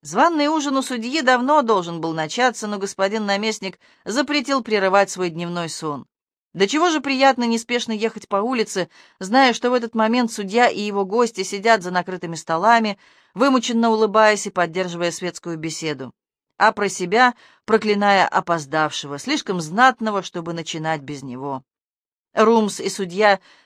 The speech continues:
терпеть друг друга не могли. Однако не пригласить наместника на прием было неприлично, а отказаться тем паче.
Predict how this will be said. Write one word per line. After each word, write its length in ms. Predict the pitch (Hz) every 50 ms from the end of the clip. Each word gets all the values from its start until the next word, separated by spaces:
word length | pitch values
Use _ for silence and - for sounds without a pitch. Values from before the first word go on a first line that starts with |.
| _ _
терпеть 420 | - 277 262 247 - 277 269 233 175
друг 200 | 175 170 165 151
друга 260 | 156 160 151 151 160
не 100 | 156 156
могли. 420 | 156 156 156 147 151 147 143 254 - _ _ _ _ _ _ -
Однако 560 | - 196 202 170 196 220 214 208 208 202 196
не 140 | 196 202 202
пригласить 560 | 202 202 202 185 196 202 196 - 226 196 196
наместника 560 | 190 185 185 208 214 196 196 190 180 - 185
на 100 | 180 180
прием 400 | 175 - 185 185 196 220 220 196
было 180 | 175 185 190 190
неприлично, 840 | 190 202 196 - 196 202 196 208 247 233 - - - 165 143 117 - _ _ _ _ _ _ -
а 160 | - 175 190
отказаться 640 | 202 - - 190 185 185 185 226 247 233 - - 175
тем 260 | - - 185 190 180
паче. 400 | - 156 147 139 - - - -